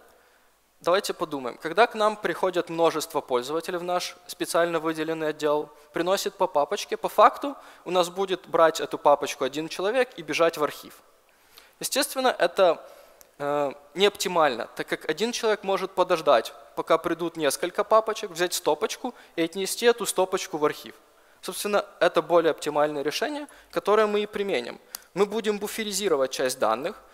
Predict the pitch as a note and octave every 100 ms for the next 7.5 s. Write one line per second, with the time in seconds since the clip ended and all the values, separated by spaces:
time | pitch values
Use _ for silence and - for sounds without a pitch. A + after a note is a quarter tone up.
0 | - - - F3+ G3+ G3 G3+ - G#3 G3+
1 | F3+ G3+ - F#3+ F3+ F#3 - F3+ F#3 -
2 | F#3 - F3 - _ _ _ _ _ _
3 | _ _ _ _ _ - E3+ A3 A3 G3+
4 | D#3 D3+ D#3+ E3 D#3+ - - - - E3+
5 | D#3 C#3 B2+ A#2+ D3+ G3+ - - _ F3+
6 | F3+ G3 G#3 G3+ F#3+ - - D#3+ F3 F3+
7 | G3+ - F#3+ F#3+ F3